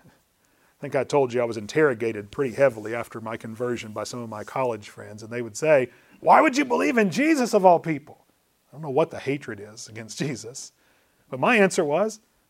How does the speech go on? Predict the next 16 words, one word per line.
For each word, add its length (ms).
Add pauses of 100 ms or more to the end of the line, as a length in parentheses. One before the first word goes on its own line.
"He's 240
the 140
only 220
one 200
that 120
walked 240
away 200
from 160
death. 520
<laughs> 180 (500)
Buddha 260
died 340
and 120
he's 140
still 260
dead." 400